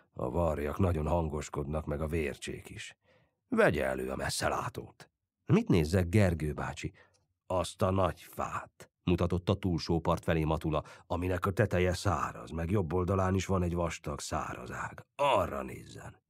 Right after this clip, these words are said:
Gyula megkereste a nagy fát, igazgatta a gukkert, s amikor egészen élesre állította, tisztán látta, hogy a nagy fa körül csak úgy örvénylenek a szürke varjak, szarkák és vörös vércsék.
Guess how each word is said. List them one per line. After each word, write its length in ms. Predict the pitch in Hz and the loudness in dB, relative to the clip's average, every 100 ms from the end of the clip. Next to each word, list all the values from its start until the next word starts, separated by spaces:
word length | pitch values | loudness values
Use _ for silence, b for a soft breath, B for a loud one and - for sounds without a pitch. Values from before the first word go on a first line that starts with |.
| _ B B B B | _ B B B B
Gyula 320 | 104 185 214 | 6 8 8
megkereste 560 | 156 180 127 104 85 90 | 8 6 4 4 2 2
a 40 | |
nagy 220 | 85 107 | 4 2
fát, 340 | - 90 90 - | 2 0 2 -2
igazgatta 600 | 107 87 85 92 92 107 | -4 -2 0 0 2 2
a 60 | 78 | 4
gukkert, 680 | 101 101 - 101 104 - - | 2 0 2 4 4 -2 -10
s 60 | - | 2
amikor 300 | 147 127 123 | 4 6 4
egészen 420 | 196 196 131 101 | 4 4 4 4
élesre 400 | 95 135 107 98 | 4 4 2 4
állította, 600 | 90 120 104 104 104 - | 4 4 4 2 2 0
tisztán 460 | 104 240 - - 80 | 0 -2 0 2 4
látta, 340 | 123 147 - | 4 2 0
hogy 180 | 104 98 | 2 2
a 60 | 73 | 6
nagy 280 | 127 180 - | 6 4 2
fa 120 | 120 | 2
körül 360 | - 147 147 120 | 4 6 6 6
csak 180 | 135 | 4
úgy 160 | 135 127 | 4 4
örvénylenek 720 | 180 185 120 110 95 92 80 | 6 6 8 6 6 6 4
a 60 | 80 | 0
szürke 480 | - 156 127 - 101 | 2 4 4 4 2
varjak, 520 | 87 76 73 69 - | 2 0 -2 -6 -12
szarkák 640 | - 110 107 98 98 85 85 | 2 6 6 4 2 2 0
és 120 | 85 | 0
vörös 280 | 95 90 82 | 2 2 0
vércsék. 580 | 80 69 - 71 - | -2 -2 -8 -10 -12